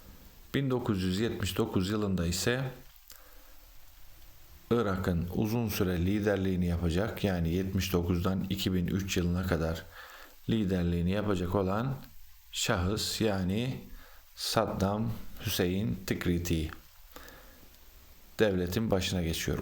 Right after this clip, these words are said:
O da bir nevi bir askeri darbeyle geçiyor. Baas Partisi aracılığıyla. Daha öncesinde de işte Baas Partisi'nin başkanlığını yapıyor, başbakan yardımcılığı yapıyor vesaire vesaire. Yetmiş dokuzda ise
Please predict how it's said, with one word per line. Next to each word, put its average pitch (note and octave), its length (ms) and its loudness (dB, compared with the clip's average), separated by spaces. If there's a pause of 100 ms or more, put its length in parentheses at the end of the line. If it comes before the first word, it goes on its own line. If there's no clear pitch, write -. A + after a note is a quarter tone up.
O A#2 140 4
da G#2 120 2
bir A2 180 4
nevi F#2+ 280 0
bir F2 120 2
askeri F2+ 420 0
darbeyle E2+ 440 2
geçiyor. D2+ 420 -2
Baas F#2 400 0
Partisi F2 560 -2 (920)
aracılığıyla. F2 720 2
Daha A2 220 2
öncesinde F#2+ 520 0
de F2 260 0 (420)
işte - 420 -2 (280)
Baas G2 520 0
Partisi'nin F2+ 560 0
başkanlığını E2+ 600 0
yapıyor, E2+ 440 0
başbakan F2 560 0
yardımcılığı F2 760 2
yapıyor F2 560 0 (560)
vesaire E2+ 520 2
vesaire. F2 440 0
Yetmiş G#2+ 400 -2
dokuzda F#2 400 2
ise A2+ 360 0